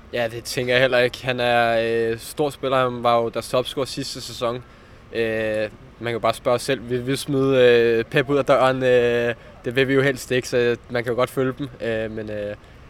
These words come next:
jeg tror, at, øh, spillerens ønske har været så, øh, hvad skal man sige, så stort, at, øh, at de bliver nødt til at slippe ham i sidste ende. Og så, øh, læser jeg også noget med, de er på jagt efter, øh, en, øh, Cedric Kamp-, øh, øh, Bekambu, eller Bakambu, eller hvad han hedder,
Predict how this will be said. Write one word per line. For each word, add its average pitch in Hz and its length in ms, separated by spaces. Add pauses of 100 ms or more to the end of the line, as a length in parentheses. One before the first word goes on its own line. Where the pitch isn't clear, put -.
(140)
jeg 101 80
tror, 123 220
at, 117 160
øh, 117 160
spillerens 127 480
ønske 123 320
har 123 140
været 110 240
så, 117 280
øh, 110 300 (240)
hvad 101 100
skal - 100
man 107 80
sige, - 140
så 120 100
stort, 117 340
at, 110 180
øh, 110 240
at 107 160
de 113 220
bliver 113 140
nødt 110 140
til - 100
at - 40
slippe 113 220
ham 117 100
i 113 40
sidste 117 360
ende. 101 160 (400)
Og - 80
så, 120 360
øh, 117 260
læser 117 340
jeg - 20
også 113 120
noget 120 120
med, 120 80
de 117 220
er 113 40
på - 120
jagt 117 260
efter, 120 320
øh, 113 240 (320)
en, 117 200
øh, 110 380
Cedric 120 400 (240)
Kamp-, - 280
øh, 127 160 (260)
øh, 117 220
Bekambu, 127 520
eller 120 180
Bakambu, 120 500
eller 123 140
hvad 120 160
han 120 120
hedder, 113 200